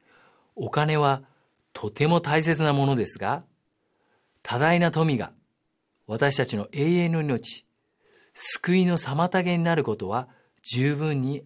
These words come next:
あり得るのです。イエス様の御言葉に従うことよりも、自分の地位や名声や財産のことばかりにとらわれて、四六時中そのことばかり考えていると、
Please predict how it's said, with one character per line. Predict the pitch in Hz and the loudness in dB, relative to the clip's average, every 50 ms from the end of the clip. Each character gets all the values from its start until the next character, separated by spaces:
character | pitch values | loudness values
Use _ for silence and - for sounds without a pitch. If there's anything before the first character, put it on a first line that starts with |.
| - - | -14 -14
あ | - - | -12 -8
り | 98 117 | -4 -4
得 | 135 143 147 | -2 -2 -2
る | 135 110 | -2 -4
の | 87 80 76 | -4 -6 -12
で | - - | -18 -18
す。 | - - _ _ _ _ _ _ _ _ _ _ _ _ _ _ _ _ _ _ - - - _ _ _ _ _ - | -20 -20 _ _ _ _ _ _ _ _ _ _ _ _ _ _ _ _ _ _ -20 -20 -20 _ _ _ _ _ 0
イ | 156 160 | 4 6
エ | 180 175 | 6 6
ス | - | 6
様 | 180 165 143 135 | 2 2 2 2
の | 123 117 | 0 0
御 | 117 117 - 143 139 | 0 0 2 2 2
言 | 139 143 | 2 4
葉 | 139 131 | 2 2
に | 135 127 | 0 0
従 | 127 - - 135 139 131 | -2 0 0 2 2 2
う | 123 | 2
こ | 123 123 | 0 -2
と | - 123 | -2 0
よ | 107 101 | 0 0
り | 92 85 | -2 -6
も、 | 85 101 131 165 - _ _ _ _ _ _ _ _ _ _ _ _ _ - | -10 -10 -10 -10 -12 _ _ _ _ _ _ _ _ _ _ _ _ _ -10
自 | 110 113 123 123 | -6 -4 -2 0
分 | 135 143 143 | 2 2 2
の | 143 139 135 | 2 0 0
地 | 135 - - 143 139 127 | 0 -2 -4 -2 0 0
位 | 117 | 0
や | 104 101 98 | 0 0 -2
名 | 98 110 123 135 135 | -2 0 0 0 0
声 | 135 - 131 127 | 0 0 2 2
や | 120 117 110 104 | 2 2 0 0
財 | 107 135 151 180 180 | 0 2 2 2 2
産 | 170 - 151 135 123 | 0 0 -2 0 0
の | 113 | -2
こ | 110 - 127 | -4 -4 -2
と | - 127 | -2 0
ば | 127 123 123 | 0 0 0
か | 127 117 | -2 -2
り | 107 104 | -2 -4
に | 101 98 | -6 -6
と | - - 107 | -8 -8 -4
ら | 117 131 | -2 0
わ | 151 160 | 2 2
れ | - - | 0 -2
て、 | - 85 - _ _ _ _ _ _ - - - _ _ | -4 -8 -12 _ _ _ _ _ _ -20 -20 -20 _ _
四 | - - - - 147 147 | -12 -8 -6 -2 2 4
六 | 180 202 190 196 196 | 4 4 4 2 -2
時 | 175 185 175 | 0 -2 -2
中 | 165 - 175 170 160 | 0 2 2 2 2
そ | 151 - - | 0 -2 -2
の | 160 170 170 | 0 0 -2
こ | 170 - 165 | -2 -4 -2
と | 180 165 | 0 2
ば | 156 165 160 | 2 2 2
か | 165 151 | 2 0
り | 135 117 | 0 0
考 | - 117 120 123 123 | -4 -4 -4 -2 -2
え | 120 113 | -2 -2
て | - 101 | -4 -6
い | 87 80 | -10 -10
る | 82 82 | -12 -12
と、 | - 110 123 139 | -10 -10 -10 -10